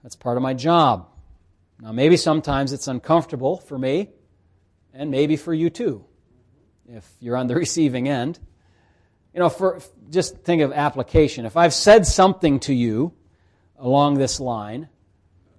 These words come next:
or repeatedly said something to you especially, or tried to say something to you, and I'm thinking of a few different situations in our church family over the recent history here, um,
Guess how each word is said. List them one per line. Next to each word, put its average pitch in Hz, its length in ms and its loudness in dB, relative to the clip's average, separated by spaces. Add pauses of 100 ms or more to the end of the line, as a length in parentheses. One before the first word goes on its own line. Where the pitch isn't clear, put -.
(2000)
or 104 80 -12
repeatedly 123 580 4
said 104 260 -4
something 104 420 -8
to - 100 -16
you 120 140 -4
especially, 113 580 -6
or 110 100 -6
tried 151 420 0
to 147 60 0
say 120 240 -2
something 107 460 -10
to - 140 -16
you, 101 280 -12 (580)
and 180 120 0
I'm 165 80 2
thinking 160 320 -4
of 127 100 -8
a 120 80 -10
few 143 220 -6
different 127 380 -8 (240)
situations 113 760 -12
in 113 80 -20
our 107 100 -20
church - 340 -18
family 98 420 -16
over 107 220 -8
the 98 200 -12 (360)
recent 107 360 -12 (320)
history 104 360 -14
here, 101 340 -10 (960)
um, 123 420 0